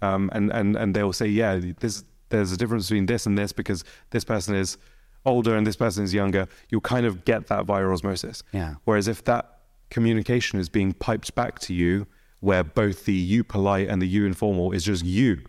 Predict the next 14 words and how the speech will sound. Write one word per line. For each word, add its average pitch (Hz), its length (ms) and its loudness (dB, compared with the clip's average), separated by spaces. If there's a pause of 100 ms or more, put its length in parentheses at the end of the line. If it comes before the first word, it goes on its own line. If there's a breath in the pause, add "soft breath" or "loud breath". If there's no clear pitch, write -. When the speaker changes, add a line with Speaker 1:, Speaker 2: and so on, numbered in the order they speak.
(100)
Speaker 1:
for - 120 -4
you, 95 320 2 (240)
Speaker 2:
Mm. 82 380 -18
Speaker 1:
you 104 80 2
might 110 180 2
lose 113 300 2
some 104 160 -2
of 92 60 0
that 98 140 -2
context. - 680 -6 (200)
That 135 260 0
could 117 380 0
manifest, 101 540 -2 (140)
uh, 95 240 0